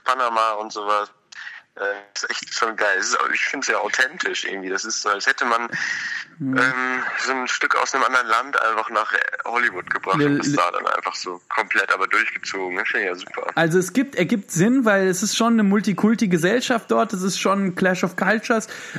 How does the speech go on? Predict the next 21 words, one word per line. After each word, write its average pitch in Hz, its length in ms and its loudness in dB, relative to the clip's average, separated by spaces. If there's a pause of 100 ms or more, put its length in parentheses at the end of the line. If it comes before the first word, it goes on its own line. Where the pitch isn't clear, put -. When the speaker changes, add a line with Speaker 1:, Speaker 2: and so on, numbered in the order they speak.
(120)
Speaker 2:
Ähm, 175 160 4
es 180 100 2
ist 190 160 0
schon 226 160 4
ein 190 40 4
Melting 247 360 2
Pot. 175 220 2
Aber 170 200 4
was 165 200 2
du 196 180 2
grad 190 500 0
beschreibst, 160 1120 0
weil 175 140 4
Little 185 280 2
Panama 220 560 2
habe 226 140 2
ich 190 60 -2
jetzt 214 200 0
noch 196 100 4
nicht 277 280 0
gehört. 143 480 0